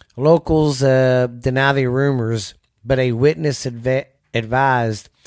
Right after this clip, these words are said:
that his own mother was a victim when she tried to help one of them. Hearing the lonely cries of a child, she found a little girl who was wearing a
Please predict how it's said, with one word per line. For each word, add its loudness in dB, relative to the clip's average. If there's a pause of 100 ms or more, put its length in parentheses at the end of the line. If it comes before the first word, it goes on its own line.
(360)
that 2
his 0
own 0
mother 0
was 0
a 0
victim -2
when -4
she -8
tried -2
to -6
help -2
one -4
of -12
them. -18 (1400)
Hearing 2
the 0
lonely 0
cries 0
of -4
a -4
child, -4
she -10
found -2
a -2
little -2
girl -2
who 0
was -4
wearing -4
a -6